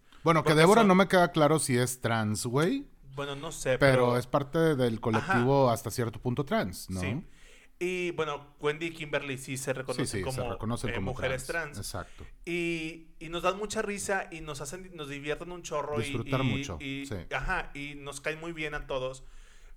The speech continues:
Speaker 2: pero nunca entendemos que hay un trasfondo.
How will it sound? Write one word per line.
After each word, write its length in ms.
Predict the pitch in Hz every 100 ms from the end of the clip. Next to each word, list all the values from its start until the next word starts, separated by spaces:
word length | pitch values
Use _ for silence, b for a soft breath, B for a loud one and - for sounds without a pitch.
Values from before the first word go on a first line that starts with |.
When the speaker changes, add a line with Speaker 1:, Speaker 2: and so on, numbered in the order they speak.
| -
Speaker 2:
pero 420 | 196 202 175 151 - - -
nunca 400 | 156 175 170 175
entendemos 500 | 175 156 147 147 -
que 140 | 143
hay 100 | 143
un 140 | 139
trasfondo. 600 | 135 131 131 135 123 113